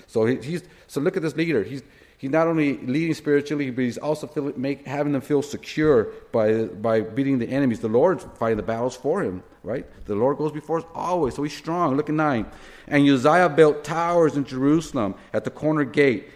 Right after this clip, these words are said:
at the valley gate, and the corner buttress of the wall. Then he fortified them. Also he built towers in the desert. He dug many wells, for he had much livestock, both in the lowlands and in the plains.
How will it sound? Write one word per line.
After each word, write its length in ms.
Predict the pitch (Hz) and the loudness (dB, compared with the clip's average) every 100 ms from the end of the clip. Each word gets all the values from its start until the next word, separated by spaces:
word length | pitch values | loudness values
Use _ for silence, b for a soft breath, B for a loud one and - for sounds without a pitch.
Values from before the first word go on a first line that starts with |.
| - | -8
at 100 | 110 | -2
the 100 | 113 | 0
valley 320 | 127 151 151 | 2 4 2
gate, 380 | 110 131 120 - B | 0 0 0 -2 B
and 140 | 110 117 | -2 -2
the 60 | |
corner 640 | 113 - 151 156 143 - - | -2 0 0 2 0 -2 -10
buttress 380 | 120 135 143 131 | 0 0 0 -4
of 60 | 120 | -6
the 60 | |
wall. 380 | 117 131 131 120 | -2 2 4 4
Then 200 | 113 143 | 2 0
he 80 | 123 | -2
fortified 720 | - - 165 156 - 127 120 | -6 0 2 2 0 2 2
them. 160 | 101 95 B | 2 -2 B
Also 320 | - 160 185 165 | -2 0 2 -2
he 100 | 160 | 0
built 300 | 156 135 - | 2 0 -2
towers 540 | 151 160 156 143 131 | -6 0 2 2 2
in 60 | 131 | -2
the 60 | |
desert. 560 | 104 131 139 123 110 - B B - | 0 2 2 0 -4 -6 B B -12
He 160 | 120 | -12
dug 420 | 117 139 147 120 120 | 0 4 4 2 0
many 220 | 151 156 | 2 2
wells, 420 | 123 139 139 127 | 2 6 6 4
for 160 | 131 127 | 2 -2
he 100 | 127 | 2
had 380 | 131 123 107 | 2 0 -4
much 320 | 135 151 151 - | -2 0 -2 -4
livestock, 720 | 131 135 135 131 110 95 95 | 0 0 0 0 0 -2 0
both 260 | 143 143 | 2 2
in 80 | 139 | 0
the 60 | 117 | -2
lowlands 720 | 110 135 147 139 143 143 127 | 2 2 2 2 2 0 0
and 120 | 117 | -2
in 140 | 113 | 0
the 80 | 113 | -2
plains. 480 | - 123 135 123 | -4 -2 0 0